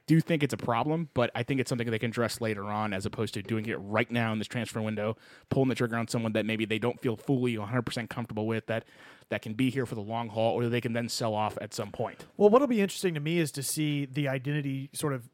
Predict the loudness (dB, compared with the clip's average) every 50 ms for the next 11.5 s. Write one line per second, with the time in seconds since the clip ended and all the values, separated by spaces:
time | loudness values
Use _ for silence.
0 | _ -20 -20 -20 _ _ _ _ _ _ _ _ _ _ 0 2 4 4 4 4
1 | 2 0 0 4 4 4 4 4 2 -2 0 2 2 2 0 -2 -6 -6 -6 -6
2 | -6 -6 -6 -6 -8 -10 -10 -8 -6 -6 -6 -4 -2 0 2 2 2 4 4 2
3 | 2 0 -10 -14 -14 -16 -12 _ 4 4 6 6 2 2 2 2 2 2 4 6
4 | 6 6 6 4 2 -2 -2 0 0 0 0 2 -2 -2 -4 0 0 0 0 0
5 | -2 -6 -6 _ -6 0 4 4 4 4 4 0 0 2 0 -2 0 2 2 2
6 | 2 0 -6 -14 -14 -16 _ -8 -2 2 4 4 4 4 4 4 4 2 2 -2
7 | -4 -8 -6 -4 -2 2 2 4 4 4 6 6 6 6 4 2 0 0 0 0
8 | 2 0 0 0 0 -2 0 2 2 2 2 2 0 -2 -4 -8 -8 -8 -6 0
9 | 4 6 6 8 6 6 4 2 -2 -2 0 0 0 0 -2 -4 -2 0 0 0
10 | -2 -2 -2 -2 -2 -2 -4 -6 -6 -6 -4 -2 0 0 0 0 -2 -4 -6 -6
11 | -6 -6 -4 -4 -4 -2 -2 -4 -4 -4